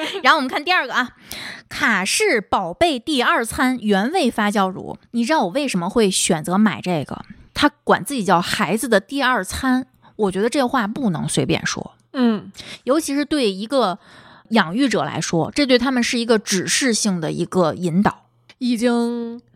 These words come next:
Speaker 2: 甚至比功能宣传更明确了。
Speaker 1: 嗯，这款的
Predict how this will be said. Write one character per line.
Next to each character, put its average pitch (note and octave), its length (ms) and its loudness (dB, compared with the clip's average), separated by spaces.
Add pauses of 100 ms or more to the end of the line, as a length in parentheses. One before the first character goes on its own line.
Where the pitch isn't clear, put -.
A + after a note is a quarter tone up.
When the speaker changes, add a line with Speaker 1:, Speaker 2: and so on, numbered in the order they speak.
(260)
Speaker 2:
甚 F#4+ 360 2
至 C#4 380 2
比 F#3+ 300 -2
功 D#4+ 240 0
能 A#3 180 2
宣 A#3 220 0
传 G3+ 240 -2
更 C#4+ 240 2
明 D#3+ 200 -4
确 F#3 200 -8
了。 A#2+ 180 -12 (140)
Speaker 1:
嗯， G3+ 240 6 (280)
这 G4 200 4
款 G#3 280 -2
的 F3+ 280 0